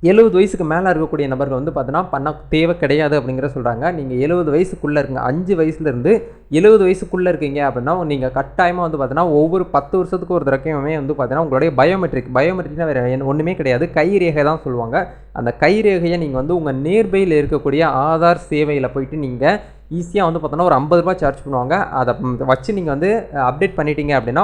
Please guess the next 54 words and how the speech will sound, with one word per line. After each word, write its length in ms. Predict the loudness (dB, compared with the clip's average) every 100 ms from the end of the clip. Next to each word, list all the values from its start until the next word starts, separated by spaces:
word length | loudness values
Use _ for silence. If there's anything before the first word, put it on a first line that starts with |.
| 0
உங்களுடைய 360 | 0 2 4
வேலை 180 | 4 2
வந்து 140 | 0 -2
முடிஞ்சாச்சு. 600 | -2 -2 -2 -2 -4 -4
இதே 180 | -2 0
மாதிரி 300 | 0 -2 -2
பத்து 300 | -2 -4 -2
வருஷத்துக்கு 360 | -4 -6 -4 -2
ஒரு 100 | -2
தடவை 220 | -2 -4
நீங்க 120 | -4 -2
பண்ணணும். 320 | 0 0 -2 -6 -12
இப்போ 160 | 0 4
தான் 140 | 4
ஃபர்ஸ்ட் 220 | 4 0 -2
டைம் 160 | -6 -2
சொல்லியிருக்காங்க. 440 | -2 -2 0 0 0 -4 -8
நம்ம 300 | 0 4 6
ஆதார் 180 | 6 4
கார்டு 220 | 2 2 2
எடுத்து 160 | -2 -4
வந்து 120 | -4
பார்த்தீங்கன்னா 340 | -2 -2 -2 0
ஒரு 400 | 0 2 2 0
பத்து 180 | 0 -2
வருஷம் 200 | -2 -2
இருக்கலாம், 420 | 0 0 2 0
வந்து 220 | -2 0
ஒரு 140 | -2 0
பதினஞ்சு 300 | 0 0 0 0
வருஷம் 200 | 2 0
இருக்கலாம், 400 | 2 2 2 0 -12 -6
இல்ல 120 | -2
வந்து 160 | 0 0
ஒரு 60 | 2
ஏழு 180 | 2 2
வருஷம் 180 | 0 -2
இருக்கலாம். 300 | 0 -2 -2
ஆனா 240 | 0 2
நீங்க 160 | 2 0
வந்து 100 | 2
ஆதார் 320 | 2 4 2 2
கார்டு 220 | 2 2
எடுத்ததுலேருந்து 480 | 2 2 2 0 -4
இப்போ 140 | 0
வரைக்கும் 440 | 2 2 0 -2 0
எந்த 240 | 0 4
ஒரு 140 | 6 6
அப்டேட்டும் 380 | 4 2 2 0
நான் 120 | 2
பண்ணல, 220 | 4 6 6 4
நான் 140 | -2 -2
வந்து 120 | 0
ஃபோட்டோ 220 | 2 2